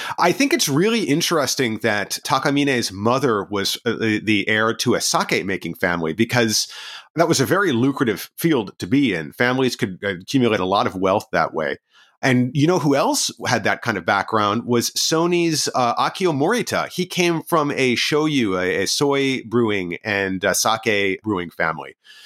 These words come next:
So those types of family businesses created kind of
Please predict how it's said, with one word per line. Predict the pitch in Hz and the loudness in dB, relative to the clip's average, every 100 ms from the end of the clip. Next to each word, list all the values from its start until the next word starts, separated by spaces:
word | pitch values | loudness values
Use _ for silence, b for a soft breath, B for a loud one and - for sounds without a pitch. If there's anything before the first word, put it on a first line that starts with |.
| B - | B -2
So | 165 160 156 | 2 2 2
those | 143 196 226 | 2 2 0
types | - 180 185 - - - | -2 -2 -2 -2 -4 0
of | 127 123 113 | 0 0 -2
family | 104 131 123 135 131 | -2 0 2 2 0
businesses | 107 110 143 139 165 175 | 0 0 0 0 0 -2
created | - - 123 120 120 | -2 0 2 2 -2
kind | - 113 110 | -2 -2 0
of | 101 87 | -2 -6